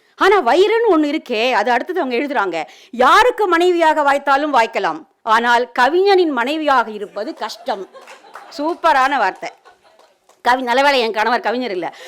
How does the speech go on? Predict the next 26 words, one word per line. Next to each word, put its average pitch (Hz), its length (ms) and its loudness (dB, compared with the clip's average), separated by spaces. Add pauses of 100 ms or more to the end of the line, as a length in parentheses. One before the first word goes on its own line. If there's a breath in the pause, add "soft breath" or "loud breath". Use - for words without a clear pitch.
(160 loud breath)
கவிஞர்கள் 440 760 4
போக்கே 349 420 4
ஒரு 285 260 0
தனி, 247 300 -2 (640 soft breath)
கவிஞர்கள் 381 580 2
போக்கே 262 360 0
ஒரு 240 180 0
தனி. 196 200 -4
உண்பதிலும் 320 640 0 (100)
உறங்குவதிலும் 269 560 -2
சாதாரண 320 600 2
மனிதரை 262 360 -2
போல் 233 200 -4
அவர்கள் 214 280 -4
இருப்பதில்லை. 202 580 -8 (560 soft breath)
கற்பனை 466 500 0
சிறகு 370 280 0
விரித்து 339 300 -6
கவிதை 381 340 0
வானில் 302 320 0
வட்டமிடும் 269 500 -4
பறவை 226 480 -2 (380 soft breath)
பூலோகத்திலே, 320 680 2
ரொம்ப 247 200 -4
முக்கியமான 262 380 -2
வார்த்தை, 185 360 -4